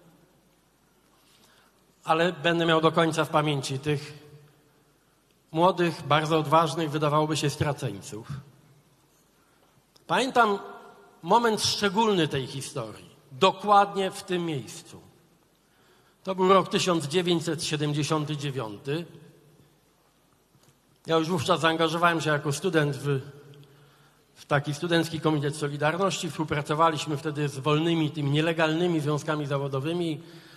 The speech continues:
I była rocznica, kolejna rocznica wydarzeń grudniowych i, mm, oczywiście nie było pomnika.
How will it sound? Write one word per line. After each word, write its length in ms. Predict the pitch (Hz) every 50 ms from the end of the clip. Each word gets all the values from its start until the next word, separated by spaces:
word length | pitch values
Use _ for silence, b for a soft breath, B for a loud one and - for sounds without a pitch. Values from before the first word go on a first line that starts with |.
| B B B B B 165
I 60 | 160
była 320 | 175 196 190 190 190 - -
rocznica, 580 | 180 160 170 160 - - 190 202 185 - 165 151
kolejna 360 | 170 170 185 185 175 170 160
rocznica 420 | 160 160 - 165 170 147 151 151
wydarzeń 420 | 139 147 160 165 147 147 143 139 131
grudniowych 560 | - 131 135 143 151 165 165 175 165 - 165
i, 140 | 156 151 131 - B B B B B B B B B B B B B _ _ _ _ _ _ _ _ _ _ _ _ _ _
mm, 340 | 139 139 135 135 135 131 123 123 - 135 143 139
oczywiście 320 | 131 - 143 135 151 143
nie 100 | 139 135
było 140 | 135 143 135
pomnika. 540 | 135 123 117 123 127 127 - 151 160 156